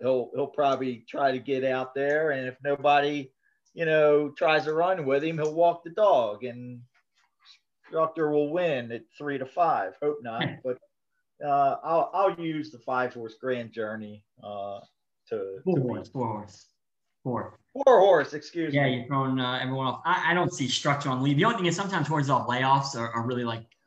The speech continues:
Speaker 2: fresh is the right word. I don't know, but, you know, they're all keyed up, so maybe that'll send them. And he did have a fast five furlong workout a couple, uh, about a month ago, but I, I don't see him on the lead here.
Speaker 1: Hey,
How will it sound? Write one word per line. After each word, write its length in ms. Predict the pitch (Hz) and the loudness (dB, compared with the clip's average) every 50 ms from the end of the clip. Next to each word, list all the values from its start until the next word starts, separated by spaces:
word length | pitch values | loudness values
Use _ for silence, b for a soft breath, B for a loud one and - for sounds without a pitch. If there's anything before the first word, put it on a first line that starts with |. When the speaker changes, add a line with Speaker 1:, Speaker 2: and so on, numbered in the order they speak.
| _ _ _ | _ _ _
Speaker 2:
fresh 280 | - 127 131 127 - 131 | -2 0 0 0 -2 -4
is 120 | 120 117 | -4 -4
the 80 | 123 120 | -4 -2
right 180 | 120 123 120 123 | -2 -2 -2 0
word. 220 | 123 123 123 120 | -2 -2 0 -2
I 60 | 117 | -2
don't 140 | 117 120 120 | -2 -2 -2
know, 200 | 120 120 123 123 120 | -2 0 -2 -2 -2
but, 240 | 117 110 - - _ _ _ _ _ | -4 -6 -8 -10 _ _ _ _ _
you 140 | - 135 127 | -2 0 0
know, 60 | 117 | 0
they're 140 | 120 123 120 | 2 2 2
all 140 | 120 117 - | 2 0 0
keyed 240 | - - 127 120 120 | -2 -4 -2 0 2
up, 220 | 123 120 - - | 2 0 0 -4
so 120 | - 117 | -8 -8
maybe 380 | 110 113 113 117 120 120 120 123 | -8 -6 -4 -4 -2 -2 -2 -2
that'll 260 | 120 117 117 120 113 117 | -2 -2 -4 -4 -6 -8
send 260 | - 127 120 123 131 | -8 -8 -6 -4 -4
them. 280 | 131 135 139 139 139 - _ _ - | -4 -4 -4 -6 -8 -14 _ _ -6
And 80 | 127 127 | -4 -2
he 60 | 127 | 0
did 100 | 139 131 | 0 0
have 120 | 120 113 | -2 -2
a 40 | 113 | -6
fast 300 | - 127 120 117 120 - | -6 -6 -6 -6 -6 -6
five 220 | 120 120 117 117 | -8 -8 -6 -6
furlong 280 | - 123 117 113 110 110 | -6 -6 -6 -6 -6 -6
workout 340 | 117 117 117 135 120 120 117 | -6 -6 -4 -4 -6 -6 -6
a 40 | - | -8
couple, 320 | 123 113 117 117 113 110 | -10 -10 -10 -12 -12 -12
uh, 440 | 113 113 110 110 113 - _ - 98 | -12 -12 -14 -16 -18 -20 _ -14 -10
about 160 | 110 110 107 | -10 -8 -8
a 20 | |
month 200 | 107 117 120 117 120 | -6 -8 -8 -8 -10
ago, 160 | 110 110 110 104 | -12 -12 -12 -12
but 140 | 107 104 - b b b b b b b _ _ 131 | -12 -14 -16 b b b b b b b _ _ -6
I, 240 | 131 127 120 120 | -4 -4 -4 -6
I 20 | 117 | -6
don't 280 | 110 101 101 - - - | -6 -8 -10 -12 -14 -14
see 160 | - - 107 | -12 -12 -10
him 140 | 101 107 101 | -10 -10 -10
on 120 | 101 101 95 | -10 -10 -10
the 60 | 98 | -8
lead 240 | 107 123 123 120 104 | -6 -4 -4 -4 -4
here. 220 | 101 104 104 107 | -6 -8 -4 -2
Speaker 1:
Hey, 160 | - 175 170 | 0 0 0